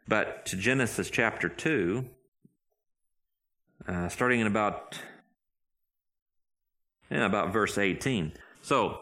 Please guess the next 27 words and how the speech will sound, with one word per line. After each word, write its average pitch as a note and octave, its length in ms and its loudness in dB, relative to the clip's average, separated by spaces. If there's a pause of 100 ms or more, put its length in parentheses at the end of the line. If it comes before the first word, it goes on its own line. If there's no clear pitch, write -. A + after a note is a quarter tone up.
(120)
if - 80 -4
you C3 60 0
believe E3+ 220 4
in C#3+ 80 2
creation, G2 640 2 (600)
in C3 160 2
the B2 40 0
beginning, G2 580 0 (120)
God F#2+ 220 0
created. F#2+ 480 0 (500)
Okay, D#2+ 280 -6
six - 280 -6
days, F2 400 -2 (220)
he G2 100 -6
creates F#2 460 -2
Adam. F2+ 420 0 (400)
And, A2 280 2
and A2+ 120 2
it's A2 160 -2
funny F#3 260 2
because B2+ 360 0
everything, B2 520 2
you G2 60 0
know, G2 80 2
he G#2+ 100 2
makes A2+ 320 0
the, F#2 380 0